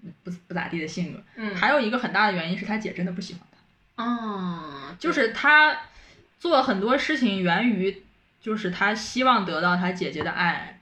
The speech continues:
Speaker 2: 嗯。
Speaker 1: 就是希望得到他姐姐喜欢，但是他姐姐确实不喜欢他。
Speaker 2: 哦，所以他其实也是一个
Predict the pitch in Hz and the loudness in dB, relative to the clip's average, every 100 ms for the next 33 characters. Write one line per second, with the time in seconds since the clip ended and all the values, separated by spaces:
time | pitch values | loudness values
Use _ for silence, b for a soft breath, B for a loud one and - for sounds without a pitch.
0 | _ 226 220 220 208 180 - 269 277 220 | _ -8 -4 -2 0 -2 -4 2 2 2
1 | 180 170 180 180 175 147 156 - 175 - | 0 0 0 0 -2 -2 -6 -8 -12 -12
2 | - 175 214 208 185 196 190 - - 175 | -8 -4 -4 -4 -4 -6 -6 -8 -8 -8
3 | 175 - - 175 175 - - _ _ 220 | -8 -10 -16 -16 -16 -18 -20 _ _ -12
4 | 208 214 269 247 254 254 254 208 226 180 | -10 -6 -4 -2 0 0 -2 -10 -6 -6
5 | 175 185 185 | -6 -8 -8